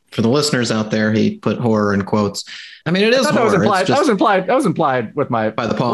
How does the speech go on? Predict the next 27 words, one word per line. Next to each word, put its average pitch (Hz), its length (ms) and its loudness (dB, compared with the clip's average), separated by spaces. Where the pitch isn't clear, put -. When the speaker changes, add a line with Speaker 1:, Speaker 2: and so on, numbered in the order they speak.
Speaker 2:
voice - 140 -2
as 113 80 0
Speaker 1:
No, 117 80 -2
Speaker 2:
well. 110 220 0
Speaker 1:
yeah. 185 400 0
Speaker 2:
Yeah. 107 260 0
Speaker 1:
Yeah, 101 60 -6
you 117 80 4
did, 151 280 0
you 135 60 2
did 180 140 2
a 214 40 0
great - 200 -2
job. - 340 -6
Just, - 380 -8
just - 220 -4
clarifying, 117 680 0
um, 104 440 0
because 127 340 -2
it 143 80 0
is, 156 140 0
it's 120 200 -4
a 131 60 -2
touchy 107 460 -4
subject. - 540 -6
It's 107 160 -4
a, 104 140 0